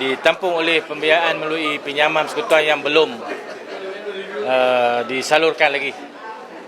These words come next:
khususnya untuk projek-projek bekalan air yang dijangka akan diselesaikan pada tahun hadapan.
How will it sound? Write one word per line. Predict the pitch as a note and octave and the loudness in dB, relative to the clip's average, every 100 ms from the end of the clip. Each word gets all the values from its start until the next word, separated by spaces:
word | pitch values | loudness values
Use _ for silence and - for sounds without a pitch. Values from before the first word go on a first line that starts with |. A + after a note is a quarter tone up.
| - - - | -16 -12 -8
khususnya | - D#3 C#3+ D#3 D3+ | -4 -4 2 2 2
untuk | C#3+ D3 C#3 C3 B2+ A#2 - - | 2 0 2 0 -2 -6 -10 -4
projek-projek | C3 B2+ C#3 C#3 C#3 | -2 0 2 4 2
bekalan | A#2+ C3+ B2+ B2 B2+ | 0 2 4 2 4
air | C3 A#2+ - - - - - - - - - - | 4 4 -2 -12 -14 -14 -16 -18 -20 -20 -20 -10
yang | B2 C3 B2+ B2 | -2 -2 -2 -4
dijangka | B2 A#2+ A#2 B2+ B2 C#3 | -6 -8 -4 -4 0 0
akan | B2+ B2 | 2 -2
diselesaikan | A#2+ B2+ B2 B2+ B2 B2 | -4 -6 -4 -2 -2 -2
pada | A#2 A#2 A#2 | -2 -2 0
tahun | A#2+ A2 G#2 - | -2 -2 -6 -6
hadapan. | A#2 A#2 A#2+ | -6 -2 0